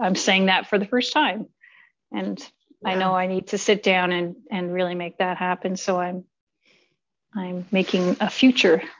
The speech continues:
Speaker 1: after that. Yeah.
Speaker 2: Succession planning is, is sometimes very difficult. A lot of times it's very difficult. Um, and you know from my, my past that, uh, the family business, uh, it didn't go well, and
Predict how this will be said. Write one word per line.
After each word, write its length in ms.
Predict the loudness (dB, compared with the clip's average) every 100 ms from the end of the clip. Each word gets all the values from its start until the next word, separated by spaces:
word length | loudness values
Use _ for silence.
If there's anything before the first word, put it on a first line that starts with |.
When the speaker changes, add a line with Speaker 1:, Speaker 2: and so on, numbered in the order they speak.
| -6
Speaker 1:
after 300 | -4 2 2
that. 340 | 2 0 -2 -10 -8
Yeah. 200 | -6 -8 -14 _ _ _ _ _ _ _ _ _ _ -14
Speaker 2:
Succession 640 | -10 -8 -6 -6 -6 -4
planning 440 | -2 0 -2 -4
is, 340 | -4 -6 -6 -14 -20 -14
is 440 | -10 -10 -12 -20 _ _ -8
sometimes 440 | -6 -4 -6 -4
very 180 | -4 -4
difficult. 360 | -4 -10 -8 -4
A 20 |
lot 160 | -2
of 80 | -2
times 260 | -4 -6 -8
it's 120 | -10
very 160 | -8 -8
difficult. 580 | -8 -10 -8 -8 -8 _ -20 _ _ -10
Um, 500 | -6 -4 -6 -10 -16 -20 -20 -10
and 200 | -4 -2 -2
you 140 | 0
know 340 | 2 2 2
from 720 | -2 -2 0 2 0 -2 -8 _ _ _
my, 420 | -4 0 0 -4 -12 -20 -8
my 140 | -6 -4
past 480 | -2 -2 -4 -4
that, 280 | -4 -4 -4 -14 _ _ -8
uh, 220 | -4 -2
the 80 | -4
family 360 | -4 -2 -2 -2
business, 460 | -4 -4 -6 -8 -6
uh, 240 | -2 -2
it 180 | -4 -6
didn't 220 | -6 -6
go 160 | -4 -4
well, 460 | -2 -2 -4 -6 -10
and 520 | -6 -2 -2 -4 -6